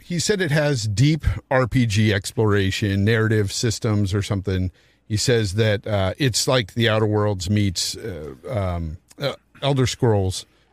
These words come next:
which is a big one for me because I love the Elder Scrolls series. Um, it has a lot of spells and stuff. Like, you can two-hand spells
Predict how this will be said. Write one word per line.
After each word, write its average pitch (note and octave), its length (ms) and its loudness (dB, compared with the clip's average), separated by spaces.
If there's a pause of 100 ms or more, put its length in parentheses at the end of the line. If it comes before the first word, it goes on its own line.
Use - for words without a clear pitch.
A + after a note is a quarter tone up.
(220)
which A#2 240 -2
is A2 100 2
a A2+ 60 2
big C3+ 160 2
one A#2+ 180 4
for G#2+ 160 0
me G#2 140 4
because F#2+ 300 0
I G2 60 2
love G2+ 380 2
the F#2+ 160 2
Elder F#2 280 0
Scrolls F#2+ 440 -2
series. G#2 540 0 (480)
Um, G2+ 480 0
it B2 100 0
has A#2+ 260 2
a B2 60 2
lot B2 320 0
of A2 180 -2
spells B2 640 0
and B2 160 2
stuff. G#2+ 440 0
Like, G#2 200 -2
you A#2+ 120 0
can G2+ 400 0 (280)
two-hand G#3+ 520 0
spells G3+ 640 -2